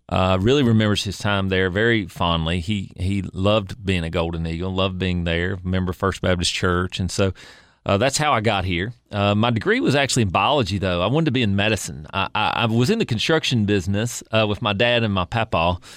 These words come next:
and I s-, so, uh, and so I grew up on that, in that business when I was a kid, and I thought, "This is the one thing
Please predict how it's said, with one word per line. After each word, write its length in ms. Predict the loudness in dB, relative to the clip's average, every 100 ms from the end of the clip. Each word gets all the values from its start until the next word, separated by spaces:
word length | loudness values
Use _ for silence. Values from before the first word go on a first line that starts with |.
| -20 -16 -2
and 120 | 0
I 60 | 2
s-, 220 | -2 -6 -6
so, 560 | -2 2 4 6 4
uh, 760 | 2 2 4 4 2 -4 -10 -6
and 120 | -4 0
so 120 | 0
I 40 |
grew 260 | 2 2 4
up 160 | 2 2
on 180 | 2
that, 240 | 4 2 0
in 160 | 0 2
that 180 | 0 -2 _ _ -6 0
business 420 | 2 4 2 2
when 100 | 2
I 40 |
was 100 | 0
a 40 | 0
kid, 200 | 0 2
and 100 | 2
I 60 |
thought, 280 | 0 -2 0
"This 220 | 0 2
is 100 | 0
the 120 | 0 0
one 380 | 2 2 2
thing 500 | 2 2 2 -2 -8